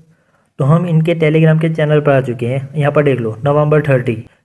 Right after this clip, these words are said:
तीस नवंबर को इसकी update आई थी। "Good news is official", तो ये official news है। "The core team has revealed the listing price for dollar glim",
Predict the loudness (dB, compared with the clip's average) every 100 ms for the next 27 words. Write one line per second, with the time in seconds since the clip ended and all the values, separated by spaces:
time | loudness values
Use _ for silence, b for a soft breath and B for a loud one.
0 | _ -2 0 0 0 2 0 0 -2 0
1 | 0 2 0 0 -4 -12 -20 -10 0 2
2 | 2 0 -4 B B B -2 0 0 0
3 | -2 0 -2 -4 -16 -10 0 2 2 0
4 | -2 0 -2 -2 -6 -10 -14 _ _ -4
5 | -2 2 2 2 2 0 2 2 0 0
6 | 2 2 2 -4 -6 -4 -2 -2 -2 -2
7 | 0 2 0 -2 0 2 2 -2 -14 _
8 | -2 2 4 4 2 -4